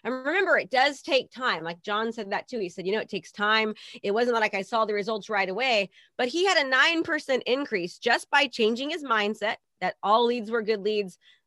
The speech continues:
They will all buy or sell later, right? And, you know, to be curious and to lead with value.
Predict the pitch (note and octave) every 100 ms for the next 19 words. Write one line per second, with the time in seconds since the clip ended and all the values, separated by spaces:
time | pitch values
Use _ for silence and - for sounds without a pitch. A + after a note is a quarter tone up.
0 | _ _ - A3 A#3+ A3+ - A3+ G#3 G#3+
1 | G#3+ G#3+ - - G#3+ G3+ G3 G3 G3+ G#3+
2 | _ _ F#3 F3+ G3+ A3 _ - - _
3 | _ A3 A#3 G#3+ G#3 G#3 A#3+ G#3+ - -
4 | G3 B3 A3 C4+ A#3+ A#3 A#3 - G3 G3
5 | G#3+ G3 G3 F#3+ F3 D#3 A#2+